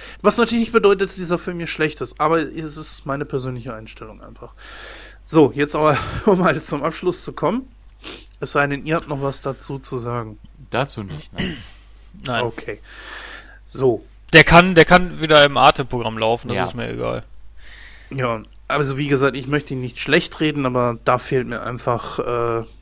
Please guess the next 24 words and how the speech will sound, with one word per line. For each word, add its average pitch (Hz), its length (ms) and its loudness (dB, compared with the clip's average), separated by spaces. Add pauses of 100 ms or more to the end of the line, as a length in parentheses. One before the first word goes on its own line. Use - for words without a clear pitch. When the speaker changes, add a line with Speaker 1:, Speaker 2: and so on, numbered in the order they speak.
(120)
Speaker 1:
das, 143 200 0 (100)
das - 260 0
Salz 127 280 -2
in 123 100 -10
der 120 80 -4
Suppe, 113 400 -8 (280)
ne? 151 280 -4 (200)
So. 113 320 -6 (680)
Dann 175 200 6
gehen 185 200 4
wir 139 120 4
weiter. 175 460 2 (300)
Fünf - 720 4
Zimmer, 214 500 2 (100)
Küche, 180 540 4
Sarg. - 640 0 (120)
<laughs> - 120 -8
Speaker 2:
Bla. 277 800 8
Speaker 1:
Wir 127 320 10
haben 214 160 6
es 214 220 4
mit 160 140 0
einer 160 320 6
absoluten 175 800 0